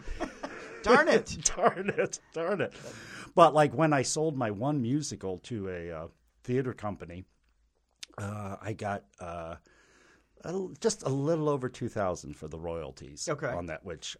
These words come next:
Speaker 1: I, it's the first time I ever sold royalties. I didn't know it was gonna be that much. I figured, "Oh, I'll get ninety dollars for,
Speaker 2: Nice.
Speaker 1: for the script." And unfortunately, uh, it was a, a company, a theater company in Mexico that was, um,
Speaker 2: Ah.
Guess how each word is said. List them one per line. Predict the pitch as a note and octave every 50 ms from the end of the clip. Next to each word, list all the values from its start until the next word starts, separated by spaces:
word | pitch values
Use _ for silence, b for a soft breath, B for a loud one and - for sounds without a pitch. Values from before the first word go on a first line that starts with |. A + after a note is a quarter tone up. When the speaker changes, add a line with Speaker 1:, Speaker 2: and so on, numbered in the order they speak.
| _ -
Speaker 1:
I, | F#2 A#2 C3+ A#2 - _ _ _ _ _ -
it's | G#2+ - -
the | - -
first | - A#2 - - -
time | G#2+ G2 F#2+
I | F2+
ever | E2 D#2+ D#2 D2
sold | - - G2 E2 E2
royalties. | E2+ F#2+ G#2 F#2 E2 C2+ - D2+ C#2+ -
I | E2+ E2+
didn't | F2 F2 E2 D#2
know | E2 E2
it | D2 -
was | D2 D#2+ -
gonna | - F2+ D#2
be | D#2 D#2
that | C2+ D#2 F2 - - _
much. | C#2+ D2 - -
I | E2 E2
figured, | - D#2+ D2 E2+ E2 F#2+
"Oh, | B2 A2
I'll | G2+ A2
get | G#2+ G#2+ - F#2
ninety | F2+ E2 F2 F2+ E2 F#2
dollars | E2+ F2+ G2 B2 C3 A#2+ E2 D#2 D2+ - -
for, | G#2+
Speaker 2:
Nice. | B2 C#3+ F#3 A#3 G3 C3+ - - - B B B B B B
Speaker 1:
for | - G2 F2
the | F2 F2
script." | - - G2 F2 B B B B B B B
And | B2+ B2+ B2
unfortunately, | A#2+ A2 - D3+ E3 D#3+ - B2+ A2+ G#2+ G2+ G2+ G#2 G#2+ A2 - -
uh, | G2 F#2+ F#2 F#2 F2+ -
it | G#2+ G2+ G2
was | F#2+ F#2 F2 -
a, | F#2 F2 F#2
a | F2+ F2+
company, | - - A#2 G2+ - A2 A2 G2 -
a | F#2 F2+
theater | - - A2 G#2+ G#2 G2+
company | - G#2 G2 E2+ F2+ E2+ E2+
in | D#2+ E2+
Mexico | F#2 G2 - - - C#2+ D#2 D#2
that | D#2 D#2+ B1+
was, | D2+ F2 E2+ D#2 D2+ D#2 - -
um, | - E2 D2+ D2 C#2 C2+ C#2+ C#2
Speaker 2:
Ah. | A2+ A2 G2+